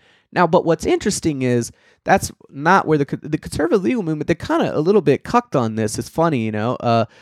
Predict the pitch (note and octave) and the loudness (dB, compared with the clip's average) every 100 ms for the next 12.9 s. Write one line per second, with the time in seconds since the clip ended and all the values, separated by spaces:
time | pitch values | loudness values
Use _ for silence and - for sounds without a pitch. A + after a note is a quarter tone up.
0 | - _ B2 A#2+ - _ _ - - C3 | -20 _ 0 0 -2 _ _ -20 -20 0
1 | D3+ - F3+ A#3+ D3+ D3 F#3 E3+ C#3 B2 | 0 2 4 4 2 0 0 0 -2 -2
2 | - A#2+ C#3+ - G#2 E2 G#2 - A2+ C3 | -2 -2 -2 -2 -6 -8 -12 -10 -6 -2
3 | E3+ D3+ A#2+ B2+ A#2+ - - B2+ B2 A2+ | -2 -2 -2 0 0 -4 -4 -2 0 0
4 | - A2+ D3+ B2 A2+ - - A3+ C3+ C3+ | 0 -2 -2 -4 -8 -2 2 4 2 0
5 | B2+ A#2+ A#2 B2+ D3 C#3+ A#2 A#2+ A2+ - | -4 -4 -2 0 2 0 0 -2 0 2
6 | A#2 A2 _ - C3 C3 C3+ C3 - B2 | 0 0 _ -2 2 4 4 2 2 2
7 | A#2 A2 - - A3 G3 A#2+ G#2+ G2+ - | 2 -2 -4 -4 -2 0 0 -2 -6 -14
8 | _ _ _ _ _ - A#2+ - D#3 D3 | _ _ _ _ _ -6 -4 -4 -4 -4
9 | - B2+ - F3 - C3+ A2+ A2 G#2 G#2 | -6 -8 -4 -4 -2 -2 0 0 0 4
10 | D#3+ A3+ - C3+ G#2+ G2 G#2+ G#2 G2 - | 4 4 -2 -6 -6 -4 -4 -6 -10 -10
11 | F2+ - - _ _ _ _ _ - B2 | -10 -12 -16 _ _ _ _ _ -4 -2
12 | A#2 C3+ D3+ - B2+ B2 A2+ G#2+ | 4 6 6 2 2 4 6 4